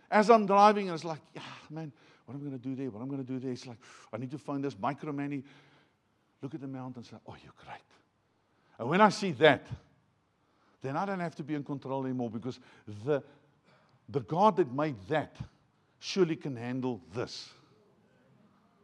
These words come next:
Surely he can. And so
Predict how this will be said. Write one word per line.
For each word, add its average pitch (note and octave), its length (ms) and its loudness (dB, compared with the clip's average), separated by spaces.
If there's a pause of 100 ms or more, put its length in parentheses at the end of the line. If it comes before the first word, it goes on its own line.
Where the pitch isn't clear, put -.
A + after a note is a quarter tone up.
(1160)
Surely A3+ 320 -2
he B2 60 -2
can. F2 260 -10 (1800)
And D#3 140 -2
so G#3+ 200 12